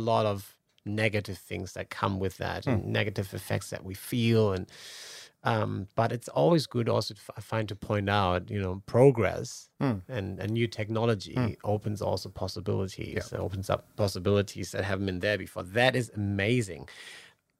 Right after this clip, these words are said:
Speaker 1: Um, what I think is also interesting is the, um, the,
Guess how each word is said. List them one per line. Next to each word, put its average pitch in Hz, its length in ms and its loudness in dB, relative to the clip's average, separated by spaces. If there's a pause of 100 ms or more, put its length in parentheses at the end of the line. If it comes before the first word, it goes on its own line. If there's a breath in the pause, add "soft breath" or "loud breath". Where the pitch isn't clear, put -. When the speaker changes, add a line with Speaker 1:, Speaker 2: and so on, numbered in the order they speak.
Speaker 1:
Um, 120 500 0 (300)
what 139 160 4
I 170 140 4
think 165 400 0 (100)
is 123 120 -2
also 120 280 0
interesting 113 500 -4
is 104 140 -6
the, 107 240 2
um, 101 260 -6 (140)
the, 110 120 -4